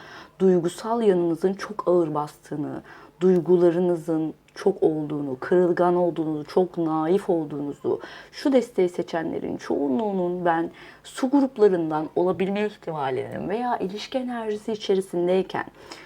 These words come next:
su gruplarındaki o, e, duygusal tarafı çok alan bir taraf olduğunuzu söyleyebilirim.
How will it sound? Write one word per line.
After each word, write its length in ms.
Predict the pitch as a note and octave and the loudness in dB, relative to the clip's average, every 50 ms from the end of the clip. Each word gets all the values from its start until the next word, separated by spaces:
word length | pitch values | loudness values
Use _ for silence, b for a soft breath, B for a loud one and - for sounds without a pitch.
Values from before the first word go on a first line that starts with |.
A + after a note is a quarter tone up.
| B B B | B B B
su 260 | - - - D#4+ D#4+ | -8 0 2 4 4
gruplarındaki 1120 | - C4 A#3 A3 G#3+ - F#3+ G3 F#3+ G3 F#3 F3 E3+ F3 E3+ - - - D#3+ D#3+ D#3 D#3 - - _ - | 4 2 0 0 0 0 2 2 2 2 2 0 0 0 -2 -4 -6 -6 -4 -4 -4 -6 -8 -8 _ 0
o, 360 | G#3 A#3 A#3+ B3 B3 B3+ B3+ B B B B B B - - | 2 4 4 4 2 2 0 B B B B B B -4 -2
e, 480 | E3+ E3+ E3+ E3+ E3 E3+ E3 D#3+ D#3+ D#3+ D#3+ D#3+ D3+ D3+ D3 - - | 0 0 0 0 0 0 0 -2 -2 -4 -8 -10 -12 -12 -12 -2 2
duygusal 560 | F#3 F#3+ F#3+ F#3 E3+ F#3+ - - C4+ C4+ C4+ | 6 6 6 6 4 -2 -6 -4 -2 -2 -2
tarafı 420 | C4 - - F3 E3 - - E3+ - | -2 -2 -2 -2 -2 -2 -4 -4 -2
çok 240 | - C4 - - - | -2 -2 -2 -4 -4
alan 360 | - F3 F3 F3 F#3 G3+ G3+ | -4 -2 -2 0 -2 0 2
bir 100 | F#3 F#3 | 2 0
taraf 320 | F3+ - - F3 F#3 G3 G3 - | 0 -2 -4 -4 -4 -4 -2 -2
olduğunuzu 800 | E3+ D#3+ D#3 D#3 D3 D#3 D3+ D3+ D3+ D3+ D3 - F#3+ G#3+ A#3+ A#3 - | -2 -2 -2 -2 -4 -4 -4 -4 -4 -4 -2 0 0 0 0 0 -4
söyleyebilirim. 1000 | - - F3 F3 D#3 E3+ E3 E3 F3 F3+ E3 D3+ F3 E3+ D#3 D#3 - A2+ - | -2 0 0 2 2 2 2 2 2 0 0 0 -2 0 0 0 -2 -2 -4